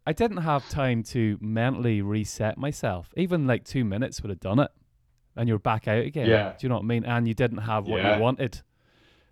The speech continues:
Speaker 1: And there's something really strange, um, that happens to you physically when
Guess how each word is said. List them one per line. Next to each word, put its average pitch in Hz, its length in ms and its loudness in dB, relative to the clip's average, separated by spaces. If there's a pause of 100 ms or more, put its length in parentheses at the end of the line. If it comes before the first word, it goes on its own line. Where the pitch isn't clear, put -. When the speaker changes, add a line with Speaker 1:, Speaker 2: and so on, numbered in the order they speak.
(160)
Speaker 1:
And 175 320 -2 (680)
there's 156 120 -6
something 214 480 -4
really 135 380 2
strange, 110 1000 -2
um, 98 720 -4 (640)
that 104 140 -8
happens 123 460 -8
to 110 120 -10
you 101 120 -4
physically 110 640 -8 (920)
when 107 420 -4